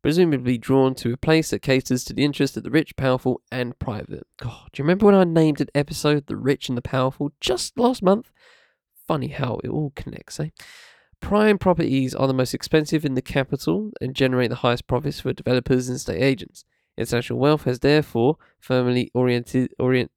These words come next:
orientated, uh, the market j-, towards luxury developments consisting of properties that are rather uh, bought and left empty, a weekend retreat for global jet setters, or rented out at inflated prices.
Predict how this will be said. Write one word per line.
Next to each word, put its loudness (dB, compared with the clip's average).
orientated, 0
uh, -2
the -2
market 0
j-, -16
towards 0
luxury -4
developments -2
consisting -2
of -4
properties 0
that -4
are -4
rather 2
uh, 0
bought 6
and -4
left -2
empty, 2
a 0
weekend 2
retreat -2
for -8
global -4
jet 0
setters, 0
or 0
rented 0
out -8
at -10
inflated -4
prices. -12